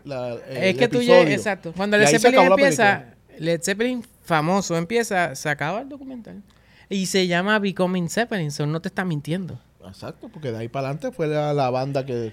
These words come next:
Speaker 1: todo el mundo
Speaker 2: Está en el
Speaker 1: conoció.
Speaker 2: cine. No sé cuánto va a durar en Puerto Rico. Lo que sí sé es que es de Sony.
Speaker 1: No creo que dure mucho.
Speaker 2: No, una semana.
Speaker 1: Sí.
Speaker 2: Top. Es de Sony y Sony le da todo a Netflix. Bien rápido.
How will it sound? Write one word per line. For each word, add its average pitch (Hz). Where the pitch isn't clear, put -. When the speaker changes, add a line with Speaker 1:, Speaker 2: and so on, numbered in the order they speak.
Speaker 1:
todo 123
el 117
mundo 117
Speaker 2:
Está 240
en 262
el 269
Speaker 1:
conoció. 233
Speaker 2:
cine. 170
No 180
sé 233
cuánto 247
va 233
a 226
durar 220
en 214
Puerto 202
Rico. 175
Lo 165
que 165
sí 220
sé 233
es 226
que 170
es 170
de 202
Sony. 190
Speaker 1:
No 190
creo 226
que 233
dure 196
mucho. 131
Speaker 2:
No, 180
una 220
semana. 143
Speaker 1:
Sí. 107
Speaker 2:
Top. -
Es 208
de 262
Sony 208
y 185
Sony 196
le 220
da 226
todo 226
a 156
Netflix. -
Bien 196
rápido. 147